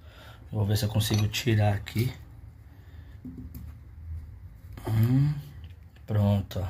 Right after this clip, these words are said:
ó, ó, ó, ó o papel dobrado, ó, ó. Vocês tão vendo? Então viu aí que não é,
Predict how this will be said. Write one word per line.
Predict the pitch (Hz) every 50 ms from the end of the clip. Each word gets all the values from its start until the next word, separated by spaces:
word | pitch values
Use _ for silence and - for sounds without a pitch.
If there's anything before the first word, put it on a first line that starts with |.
| 98 -
ó, | - - 107
ó, | 98 92 92 - -
ó, | - - 107 104 - -
ó | - 110
o | 110
papel | 107 123 113 - 113 110
dobrado, | 107 110 104 98 98 90 87 90 98
ó, | 98 92 95 - -
ó. | - 104 98 92 - - - - - - - - - -
Vocês | - - 98
tão | - 107 104
vendo? | 101 127 170 240 - - - - - - - - - - - -
Então | - - 95 101 104
viu | 104 101 107 110 110
aí | 110 104 107 113 113
que | 113 - 127
não | 123 120
é, | 120 123 135 135 -